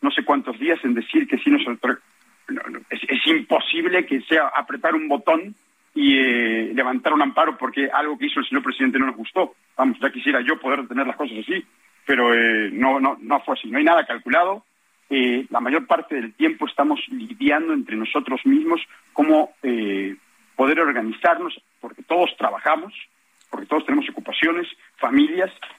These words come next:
entonces ya quisiera que Elon Musk dijera, "Vamos a salvar la,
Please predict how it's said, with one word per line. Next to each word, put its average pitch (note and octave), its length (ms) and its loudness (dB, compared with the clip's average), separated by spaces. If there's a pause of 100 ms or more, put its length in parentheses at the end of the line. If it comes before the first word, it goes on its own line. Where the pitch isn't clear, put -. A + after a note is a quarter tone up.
(120)
entonces C3 560 2
ya D#3 140 2
quisiera D#3 440 2
que A2+ 440 -6 (220)
Elon D3+ 260 2
Musk D3 360 0 (460)
dijera, F3+ 360 2 (240)
"Vamos F3 240 2
a D3 40 -4
salvar D#3 320 4
la, C3 400 4